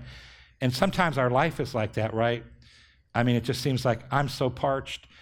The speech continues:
I need some kind of joy. I need some kind of peace. I need some kind of life. I need God to bring me some kind of help. And here's what God says, "I'm gonna bring a river into your desert."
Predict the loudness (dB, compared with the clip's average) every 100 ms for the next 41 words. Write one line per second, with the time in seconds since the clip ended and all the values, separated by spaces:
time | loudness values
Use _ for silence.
0 | -20 _ 0 2 2 0 -2 0 0 0
1 | 0 0 2 2 2 0 -4 -4 -2 -2
2 | -2 -2 -2 0 0 -2 -4 -4 -2 0
3 | 2 2 2 0 0 0 0 2 2 2
4 | -4 -2 -2 0 0 -2 -6 -14 -10 0
5 | 2 2 0 0 2 4 2 0 -8 -20
6 | -20 -20 -18 -4 2 4 2 -2 -14 -8
7 | 0 4 4 2 2 2 2 -2 -4 -10
8 | -20 -20 -20 _ 2 2 2 0 -4 -10
9 | -2 2 2 2 2 0 0 -2 -6 -4
10 | -6 -6 -8 -14 -12 -14 -12 -16 -20 -20